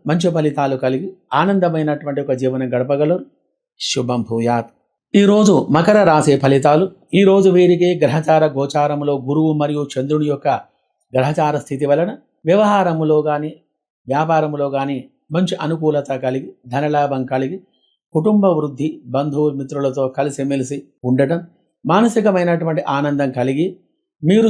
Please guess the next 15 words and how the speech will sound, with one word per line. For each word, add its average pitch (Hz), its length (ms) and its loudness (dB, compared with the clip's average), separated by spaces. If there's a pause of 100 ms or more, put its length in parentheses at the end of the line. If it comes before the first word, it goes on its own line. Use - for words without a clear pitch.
చేస్తున్నటువంటి 190 680 2
ప్రతి 151 300 -4
పనిలో 147 340 0
మంచి 131 280 -4
లాభాలు 139 440 0
కలిగి 165 320 -2 (420)
సుఖమైన 143 540 -4
జీవనం 135 380 -2 (280)
ఈరోజు 131 340 -2
మీరు 147 220 -2
గడపగలరు. 131 680 0 (720)
విద్యార్థులకు 139 640 -2
ఈరోజు 156 380 2 (400)
మంచి 135 320 -2
రోజు. 127 280 0